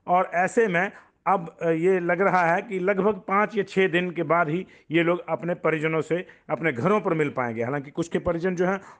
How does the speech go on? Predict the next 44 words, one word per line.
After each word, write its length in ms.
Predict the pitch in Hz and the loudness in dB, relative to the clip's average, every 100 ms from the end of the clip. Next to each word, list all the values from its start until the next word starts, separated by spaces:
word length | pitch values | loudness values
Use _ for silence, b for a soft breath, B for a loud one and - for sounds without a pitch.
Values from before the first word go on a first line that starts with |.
| - | -4
वो 60 | 170 | 0
वहाँ 160 | 170 | 0
पहुँचे 320 | 185 170 180 | 0 -2 0
हुए 180 | 185 180 | 0 2
हैं, 80 | 190 | 2
वहाँ 240 | 175 156 | 2 2
उनको 220 | 165 160 156 | 0 -2 -4
मिलने 240 | 143 170 | -2 0
दिया 180 | 170 180 | 0 2
जा 160 | 170 | 2
रहा 160 | 170 180 | 2 2
है। 80 | 185 B B 110 | 0 B B 0
बातचीत 340 | 147 160 165 | 0 0 -4
लगातार 580 | 156 165 165 175 170 151 B _ | 0 0 2 2 0 -6 B _
टेलीफोनिक 420 | 165 165 180 180 151 | -2 0 0 -2 -4
जरिए 300 | 156 180 180 | 0 2 2
से 140 | 185 | 0
भी 100 | 180 | 2
हो 140 | 180 175 | 2 2
रही 180 | 175 | 0
थी 140 | 170 170 | 0 -6
सुरंग 240 | 160 170 | -4 -4
के 80 | 160 | -4
भीतर 280 | 143 165 165 | -4 -4 -2
भी, 200 | 180 - b b - | -4 -6 b b -4
लेकिन 340 | 170 185 214 B B - | -2 0 -2 B B -12
घर 260 | 113 196 | -2 0
आने 360 | 254 - 180 190 | 0 0 0 2
में 240 | 175 196 B B | 0 -2 B B
अभी 180 | 156 175 | 0 0
इनको 320 | 165 175 202 | -2 -4 -4
पाँच 280 | 202 160 151 | -2 -4 -4
छः 80 | 131 | -4
दिन 160 | 143 | -4
लग 180 | 196 139 | -4 -6
सकते 280 | 110 107 107 | -6 -10 -10
हैं। 240 | 87 82 - - | -12 -2 0 0
बीती 280 | 170 170 240 | -2 -2 -2
शाम 260 | 208 208 | 0 0
उत्तरकाशी 460 | 202 185 185 175 202 | -2 -2 -2 -4 -6
की 80 | 185 | -8
सिलक्यारा 500 | - 156 180 175 185 | -8 -2 0 2 0
टनल 240 | 165 170 | -2 -4
से 400 | 160 156 175 | -2 -2 -2